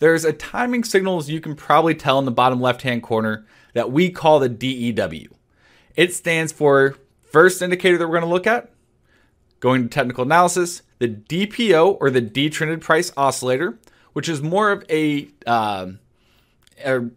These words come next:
trending indicator, if you will. So it's looking at, you know, that level of zero, it oscillates around that level of zero. Above zero indicates a short-term uptrend, and then below zero indicates a short-term downtrend.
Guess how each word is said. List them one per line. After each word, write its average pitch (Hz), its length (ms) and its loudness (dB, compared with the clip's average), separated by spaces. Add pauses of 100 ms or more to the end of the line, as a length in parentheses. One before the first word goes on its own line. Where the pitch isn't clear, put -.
trending 156 600 -2
indicator, 127 520 -2
if 107 120 -8
you 98 80 -10
will. 95 180 -10
So 151 200 2
it's 135 160 -2
looking 190 380 0
at, 147 380 2 (220)
you 147 80 -8
know, 120 340 0 (180)
that 120 240 -2
level 165 300 4
of 175 100 2
zero, 135 520 2
it 117 180 -8
oscillates 151 540 -2
around 127 240 -2
that 113 160 -2
level 110 260 -4
of 92 80 -12
zero. 92 420 -6 (120)
Above 160 380 2
zero 170 360 2
indicates 147 460 -6
a 120 40 -8
short-term 110 560 -8
uptrend, 170 560 0
and 135 160 -4
then 127 120 -4
below 131 380 2
zero 156 420 0
indicates 135 580 -6
a 131 100 -2
short-term 117 600 -6
downtrend. 120 520 -2